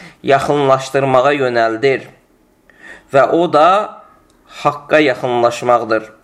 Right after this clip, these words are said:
Bacardıqları qədər haqqa əməl etmələridir.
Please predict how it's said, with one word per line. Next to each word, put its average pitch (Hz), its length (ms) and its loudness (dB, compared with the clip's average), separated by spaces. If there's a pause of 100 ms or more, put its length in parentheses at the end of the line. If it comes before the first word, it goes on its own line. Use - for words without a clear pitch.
(200)
Bacardıqları 135 880 2
qədər 135 480 2 (540)
haqqa 143 480 0
əməl 156 260 -2
etmələridir. 143 800 0